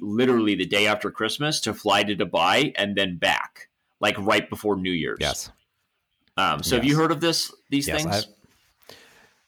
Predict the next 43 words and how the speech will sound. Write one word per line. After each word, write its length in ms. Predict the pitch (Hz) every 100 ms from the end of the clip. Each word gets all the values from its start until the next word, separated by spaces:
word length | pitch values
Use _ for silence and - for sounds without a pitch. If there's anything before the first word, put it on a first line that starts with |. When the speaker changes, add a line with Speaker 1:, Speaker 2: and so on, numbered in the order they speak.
| _ 113
Speaker 2:
I've 80 | 110
done 240 | 110 107
this. 220 | 110 127 120
I've 160 | 117
done 240 | 104 101 104
this. 200 | 117 -
I've 160 | 101
done 220 | 90 92 92
this. 180 | 123
Last 420 | 107 113 160 - -
year, 340 | 95 85 101 - - - - _
um, 720 | 107 101 95 92 87 90 92 95
I 300 | 101 101 101 101
booked, 380 | 87 101 98 107 -
I, 140 | 104 117
I, 160 | 120 123
so 220 | - 127
it 100 | 117
was, 160 | 113 110
it 120 | 131
was 140 | 113
really 220 | 147 208 160
weird 220 | 107 98
because 200 | 98 92
we 60 | 107
were 80 | 101
booking 420 | 90 127 139 113
all 140 | 104
these 220 | 101 92
flights 340 | - 98 90 -
home. 480 | - 87 90 139 151 _ - - -
I, 320 | 82 120 143
I 40 |
didn't 220 | 175 220 175
do 160 | 180
something 380 | 139 147 123 104
quite 320 | - 117 120
like 160 | 104 98
that, 160 | 92 85
but 100 | 101
a 60 | 98
little 300 | 95 101 82
bit. 240 | 80 76